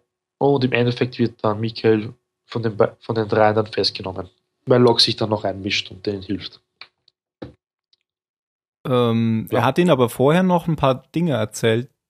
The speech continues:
Speaker 2: die wir bemerken können. Ähm, zum Beispiel, dass die, die Station hier Kabel zu allen anderen Stationen hat, dass die sozusagen so ein Hub ist. Und deswegen konnte er ja auch die Kameras beobachten.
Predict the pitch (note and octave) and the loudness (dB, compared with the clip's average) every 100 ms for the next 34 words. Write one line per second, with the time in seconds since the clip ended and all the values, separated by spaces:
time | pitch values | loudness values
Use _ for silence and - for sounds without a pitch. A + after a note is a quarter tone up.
0 | _ _ A#2+ A#2 A#2+ A#2+ A#2 A#2 A#2 A#2 | _ _ -4 -4 -4 -6 -2 2 2 2
1 | A2+ A2 A#2+ C3 A#2+ B2 C3 E3 - - | 0 2 0 -2 -4 -2 0 0 -2 -14
2 | - - _ - B2 B2 A#2+ A#2+ B2 C3 | -20 -20 _ 2 4 4 2 0 2 2
3 | C#3+ C3 B2+ - C3+ C3 B2+ B2 - - | 4 2 2 -2 -2 0 0 -2 -6 -2
4 | C3 - B2+ - A#2+ C3+ D3 C#3 C3+ C3 | -2 2 0 2 2 4 4 6 6 6
5 | C3+ B2+ B2 D3+ C#3+ C3+ B2+ - B2 B2+ | 4 4 4 4 2 2 0 4 4 4
6 | C#3 E3 C#3+ A2 G#2 A2 - G#2 G#2 A2 | 2 2 2 0 -2 -4 -2 0 0 2
7 | B2+ - - _ - A#2 C3 A#2 A2+ B2 | 0 -4 -12 _ -8 -2 0 0 0 2
8 | A#2 A#2 A#2+ A2 C3 - G2+ - G#2+ A2+ | 4 4 2 2 0 0 -4 -4 -4 0
9 | - B2 B2+ B2 B2 A#2+ A#2 A#2 A#2 B2+ | 2 4 4 4 4 6 4 2 -2 0
10 | B2 A2 G#2 G2+ - B2 G#2 G2 - G#2+ | 2 4 2 0 -4 -4 -2 -2 -4 -10